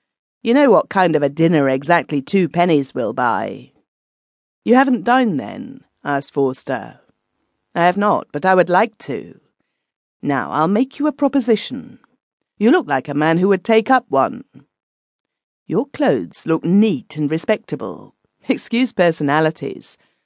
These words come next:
I think mine will not pass the scrutiny of a head waiter also.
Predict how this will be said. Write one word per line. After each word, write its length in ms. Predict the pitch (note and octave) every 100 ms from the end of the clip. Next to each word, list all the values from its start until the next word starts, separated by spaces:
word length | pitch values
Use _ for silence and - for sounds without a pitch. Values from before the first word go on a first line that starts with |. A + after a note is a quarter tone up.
| _ _ _
I 100 | F3+
think 220 | E3+ D#4 G#3
mine 420 | A3+ G3 C3+ B2
will 140 | D3+
not 260 | F3 F#3+ -
pass 260 | F#3 F#3+
the 140 | - F#3
scrutiny 480 | - A#3 G#3+ D3 A2
of 140 | B2+
a 40 |
head 220 | D3+ E3 C#3+
waiter 420 | D#3 D#3 D3 C3
also. 640 | E3+ E3+ - G2+ - D#3